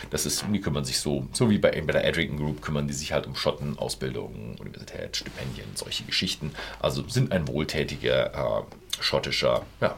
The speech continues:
Verein im Grunde. Äh, und diese Flasche wurde vollständig in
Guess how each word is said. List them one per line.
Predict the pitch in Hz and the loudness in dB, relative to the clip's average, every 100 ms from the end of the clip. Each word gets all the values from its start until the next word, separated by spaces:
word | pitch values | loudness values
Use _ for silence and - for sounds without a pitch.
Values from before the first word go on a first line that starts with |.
| - | -6
Verein | - - 67 67 64 | -2 0 0 -4 -6
im | 73 | -6
Grunde. | 65 58 55 - - - - - - | -6 -4 -6 -8 -10 -6 -6 -8 2
Äh, | 98 | 8
und | 95 95 - 117 131 - - | 10 10 8 4 4 0 0
diese | 107 101 | 2 4
Flasche | - 80 - 76 | 6 6 6 2
wurde | 76 | 0
vollständig | - 76 76 65 67 - | 4 4 4 0 -2 -4
in | 71 | -8